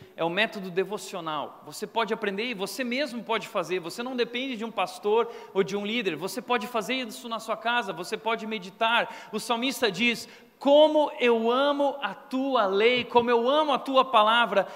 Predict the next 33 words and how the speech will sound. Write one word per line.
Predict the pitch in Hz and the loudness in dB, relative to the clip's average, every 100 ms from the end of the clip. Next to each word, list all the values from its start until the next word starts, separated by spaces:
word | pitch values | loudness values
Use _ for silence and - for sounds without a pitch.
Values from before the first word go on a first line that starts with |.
| - | -4
eu | 247 254 | 2 4
medito | 240 233 - 277 311 320 254 | 4 0 0 0 0 0 -6
nela | 214 233 254 262 254 - | -2 0 2 2 0 0
o | 214 | -6
dia | 160 190 269 294 294 294 - - | -4 -2 0 2 2 0 -8 -6
inteiro." | 247 247 294 320 247 - - - - _ _ _ _ _ _ _ _ - | -4 0 0 0 -2 -8 -20 -20 -20 _ _ _ _ _ _ _ _ 0
Talvez | 202 269 262 | 2 2 0
você | 277 262 | -6 -8
diz: | 214 262 | -8 -8
"Puxa, | - 226 285 - | -10 -8 -8 -10
Tiago, | - 180 160 | -12 -10 -10
mas | 185 - | -10 -12
que | |
cara | 214 254 - | -10 -10 -10
desocupado. | 214 208 233 208 - 226 262 131 - - - _ _ _ _ _ _ | -12 -14 -12 -8 -2 0 -2 -8 -18 -20 -20 _ _ _ _ _ _
Por | 185 | -10
que | 175 | -6
ele | 311 | -4
medita | 277 175 294 269 | -6 -8 -8 -6
nela | 233 269 254 | -4 -6 -8
o | |
dia | 175 269 | -8 -10
inteiro? | 262 247 269 240 165 160 160 | -6 -4 -4 -4 -6 -8 -10
Ele | 175 208 | -8 -8
não | 214 | -8
tem | 262 | -8
nada | 262 277 262 | -4 -4 -4
mais | 254 | -6
para | 240 202 | -6 -6
fazer." | 190 165 220 226 - - _ _ _ _ _ _ _ _ _ _ - | -6 -4 -6 -8 -14 -20 _ _ _ _ _ _ _ _ _ _ -8
Não | 240 247 | -2 0
é | |
isso. | 196 190 - - - | 0 -2 -8 -12 -16